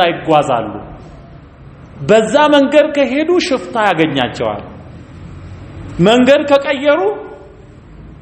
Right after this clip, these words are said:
ከዛ ነፃ ይወጣሉ። ሁለት ሰዎችን አገኙ። «ይሄ መንገድ እንዴት ነው?» ሲሉት አንደኛው «አብሽር፣ አገር አማን፣ ሂዱ» አለ። ሄዱና ተዘረፉም ተገደሉ።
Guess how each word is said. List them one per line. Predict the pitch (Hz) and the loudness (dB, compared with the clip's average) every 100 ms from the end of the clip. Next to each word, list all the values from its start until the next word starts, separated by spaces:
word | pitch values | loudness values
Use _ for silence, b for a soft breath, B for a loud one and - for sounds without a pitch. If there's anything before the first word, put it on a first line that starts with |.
| - - - - - - - | -20 -18 -16 -14 -12 -12 -2
ከዛ | 214 220 - 233 | 2 2 2 2
ነፃ | 220 214 196 | 2 0 2
ይወጣሉ። | 170 160 165 127 113 107 - - - - - - | 2 2 2 0 -2 -10 -14 -18 -18 -18 -18 -2
ሁለት | 247 254 254 | 2 4 4
ሰዎችን | 240 202 214 214 180 | 0 2 0 0 -2
አገኙ። | 165 156 147 131 - | 0 0 -2 -6 -4
«ይሄ | 240 302 | 2 4
መንገድ | 311 302 302 302 | 4 4 2 0
እንዴት | 277 269 277 269 | 0 0 2 2
ነው?» | 269 277 - - - - - | 2 0 -8 -16 -18 -18 -4
ሲሉት | 262 269 381 - - - - - | 2 4 4 2 -6 -14 -16 -2
አንደኛው | 226 262 320 359 - | 0 2 2 2 2
«አብሽር፣ | - 440 494 587 539 - - - - | 0 2 4 4 2 -4 -12 -10 -4
አገር | 180 240 330 | 0 4 4
አማን፣ | 539 554 523 - - - | 4 2 0 -6 -12 -2
ሂዱ» | 285 330 | 0 4
አለ። | 381 208 131 - - - - - - - - | 4 4 0 -6 -12 -16 -20 -20 -20 -20 -10
ሄዱና | 190 190 185 185 196 208 | -4 -2 -2 -2 0 0
ተዘረፉም | 190 165 170 165 170 220 226 | 2 2 2 4 2 0 0
ተገደሉ። | 165 147 135 - 120 | 0 2 0 0 -4